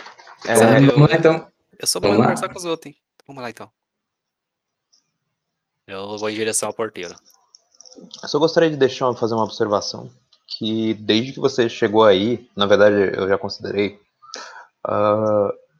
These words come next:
Speaker 1: eu tô contando o tempo, tá? Suas ações continuam, consideram o fluxo do tempo, tá? É só um detalhezinho, hum, não precisam se apegar muito a isso, mas eu tô
Speaker 2: Uhum.
Speaker 1: contando o tempo.
Speaker 2: Bem.
Speaker 1: É, ok.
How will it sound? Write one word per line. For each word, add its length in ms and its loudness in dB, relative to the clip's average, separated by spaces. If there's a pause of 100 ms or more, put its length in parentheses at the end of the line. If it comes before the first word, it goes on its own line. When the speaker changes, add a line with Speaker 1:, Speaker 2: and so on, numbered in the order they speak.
(520)
Speaker 1:
eu 100 -4
tô 100 -8
contando 260 2
o 80 -14
tempo, 220 0
tá? 300 -2
Suas 200 -2
ações 600 -6 (1300)
continuam, 480 -4
consideram 500 2
o 60 0
fluxo 320 0
do 120 2
tempo, 260 -2
tá? 260 0 (520)
É 160 4
só 260 4
um 100 0
detalhezinho, 720 2 (100)
hum, 380 -10
não 120 -10
precisam 220 -6
se 100 -4
apegar 240 2
muito 180 -2
a 60 0
isso, 160 -8
mas 420 -8
eu 80 -14
tô 60 -8
Speaker 2:
Uhum. 80 -10
Speaker 1:
contando 240 -8
o 40 -14
tempo. 240 -12 (1160)
Speaker 2:
Bem. 160 -20 (100)
Speaker 1:
É, 520 0 (340)
ok. 320 -2